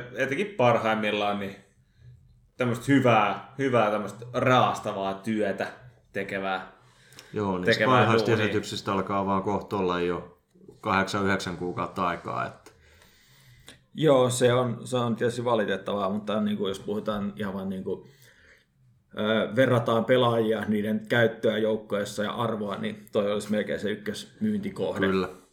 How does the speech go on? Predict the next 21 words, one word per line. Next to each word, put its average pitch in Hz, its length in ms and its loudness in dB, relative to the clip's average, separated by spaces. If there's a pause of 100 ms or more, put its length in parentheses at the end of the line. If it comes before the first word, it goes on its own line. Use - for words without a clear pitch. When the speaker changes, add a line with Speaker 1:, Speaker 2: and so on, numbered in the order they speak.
(360)
Speaker 2:
Ramsin 95 200 2 (120)
Speaker 3:
Si- 104 60 0
Speaker 2:
lisäksi. 95 360 -4 (220)
Speaker 3:
Ramsin 127 440 2
lisäksi 120 320 0
kyllä, 107 260 0
mistä 101 320 -2
nyt 101 200 -4
ei 101 200 -2
välttämättä 98 360 -6
plussaa 104 480 -2
tehdä, 95 240 -6
mutta 95 520 -6
Ramsilla 113 380 0
Speaker 2:
No 123 60 0
tehdään, 127 340 4
koska 104 200 -4
se - 80 -8
tuli 113 220 2
ilmaiseksi, 101 460 0
mutta 92 320 -4